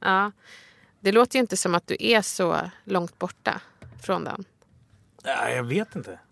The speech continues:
Speaker 2: Eller jag, jag hoppas att jag... Det har ju varit visionen länge.
Speaker 1: Ja.
Speaker 2: Eh, så jag hoppas att det, det här är en femårsvision.
Speaker 1: Ja.
Speaker 2: Eh, att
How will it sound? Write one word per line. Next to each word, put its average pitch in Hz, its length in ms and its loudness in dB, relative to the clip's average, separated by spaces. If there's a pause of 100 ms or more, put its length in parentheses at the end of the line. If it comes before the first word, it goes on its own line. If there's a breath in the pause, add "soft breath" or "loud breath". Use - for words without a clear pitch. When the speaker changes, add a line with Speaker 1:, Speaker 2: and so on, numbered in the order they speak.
(140)
Speaker 2:
Eller 151 300 6
jag, 135 560 0
jag 127 160 -2
hoppas 151 480 -4
att - 160 -8
jag... 101 320 0 (460)
Det 139 100 2
har 147 40 6
ju 165 60 8
varit 156 260 6
visionen 98 440 -2
länge. 101 280 -2 (280)
Speaker 1:
Ja. 190 360 4
Speaker 2:
Eh, 90 240 -10 (540 loud breath)
så - 120 -6
jag 110 60 0
hoppas - 560 -4
att - 200 -10
det, 151 180 -6
det 147 100 0
här 147 160 0
är 180 100 0
en 175 320 -4
femårsvision. 170 1000 -2 (380)
Speaker 1:
Ja. 190 300 4
Speaker 2:
Eh, 240 60 -6 (460)
att 135 180 -6